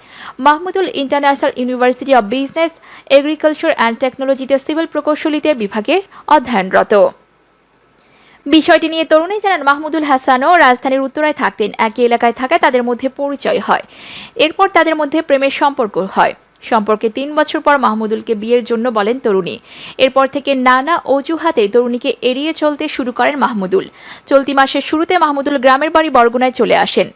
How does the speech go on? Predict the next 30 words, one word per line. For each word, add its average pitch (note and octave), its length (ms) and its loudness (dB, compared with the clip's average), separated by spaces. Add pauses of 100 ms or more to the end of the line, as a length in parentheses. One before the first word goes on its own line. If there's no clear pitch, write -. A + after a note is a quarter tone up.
বাড়িতে G#3 280 0
আসার G#3 300 -2
পর C4+ 100 2 (100)
তরুণীর B3+ 320 0
সঙ্গে B3+ 220 0
যোগাযোগ C#4+ 400 2
কমিয়ে D4+ 320 -4
দিয়ে A#3+ 180 0 (400)
চার D4 200 4
পাঁচ E4 200 2
দিন F4 140 -4
ধরে D#4+ 220 0
মোবাইল C4 260 2
ফোনটিও C4+ 360 -2
বন্ধ G3+ 280 2
করে G3+ 200 -2
রাখেন। F3+ 340 -2 (420)
এরপর A3 220 0
বৃহস্পতিবার C#4+ 640 -2 (100)
সকালে - 320 2 (560)
বরগুনায় D4 540 4 (100)
এসে A#3 180 -4
চাঁদখালি B3+ 500 0
বাজার B3+ 360 4
সংলগ্ন D#4 380 0
মাহমুদুলের B3 580 2
বাড়িতে A3 380 0 (200)
অবস্থান G3 340 -4
নেন F3+ 200 2
তিনি। G3 260 -2